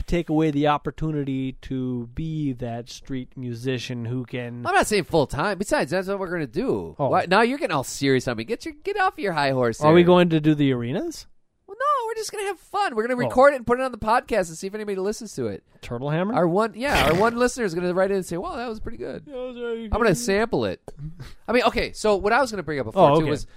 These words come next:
Speaker 2: Kelly. Kelly Schaefer, hey, listen to our podcast, Kelly. It's pretty good.
Speaker 1: Yeah.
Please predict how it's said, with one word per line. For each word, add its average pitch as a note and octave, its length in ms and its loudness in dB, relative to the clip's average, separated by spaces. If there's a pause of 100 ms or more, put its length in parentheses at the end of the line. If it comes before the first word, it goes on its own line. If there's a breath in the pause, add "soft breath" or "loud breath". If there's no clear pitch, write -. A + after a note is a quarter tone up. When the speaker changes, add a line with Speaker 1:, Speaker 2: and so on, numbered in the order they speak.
(160 soft breath)
Speaker 2:
Kelly. B3+ 360 -2
Kelly G3+ 260 -4
Schaefer, D#3 340 -6
hey, A2 400 -4 (400)
listen E3 300 -4
to C3 80 -2
our A#2+ 100 2
podcast, A2+ 520 -8
Kelly. F2 200 -14
It's E2 80 -16
pretty - 180 -18
good. A2 260 -14
Speaker 1:
Yeah. D#3 280 -2